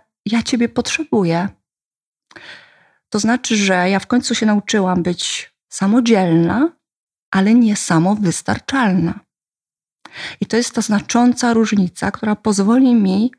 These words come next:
na uległość. Uległość, czyli przyjęcie drugiego człowieka. A dla mężczyzny z kolei to jest niezwykle ważna sprawa, żeby on mógł być potrzebny.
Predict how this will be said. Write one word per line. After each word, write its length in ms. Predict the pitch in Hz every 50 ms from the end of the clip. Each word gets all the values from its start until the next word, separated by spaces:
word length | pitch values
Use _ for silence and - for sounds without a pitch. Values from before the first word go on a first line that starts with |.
| _ _ _ _ _ _ _ _ _ _ _ _ _ _
na 100 | - 208
uległość. 840 | - 220 208 185 170 170 - - - - 196 - - - - - - _ _ _ _ _ _ _ _ _ _ _ _ _ _ _ _ _ _ _ _ _ _ _ _ - - - - - _ -
Uległość, 420 | 208 208 233 247 247 254 247 -
czyli 220 | - 233 214 214
przyjęcie 540 | - - - - 220 208 226 233 233 - 220
drugiego 360 | 208 208 208 214 220 202 214
człowieka. 720 | 202 - - 202 196 190 185 170 160 - - - - - - _ _ _ _ _ _ _ _ _ _ _ _ _ - - - - - - - _
A 240 | - 196 196 190 196
dla 140 | 190 202 202
mężczyzny 460 | 208 208 - - 262 262 - 247 226
z 140 | 220 - -
kolei 280 | - 214 208 208 220
to 80 | 214 240
jest 260 | 226 - - - _ -
niezwykle 560 | 220 226 226 214 - 208 277 277 - - 247
ważna 340 | 220 240 233 226 226 226 214
sprawa, 640 | - - - 226 214 185 170 170 170 170 185 214 - _ _ _ _ -
żeby 300 | - 208 196 214 - -
on 200 | - 233 247 277
mógł 320 | 262 226 214 226 233 -
być 240 | 208 190 220 226 -
potrzebny. 720 | - - 220 - - - 214 180 151 170 165 165 196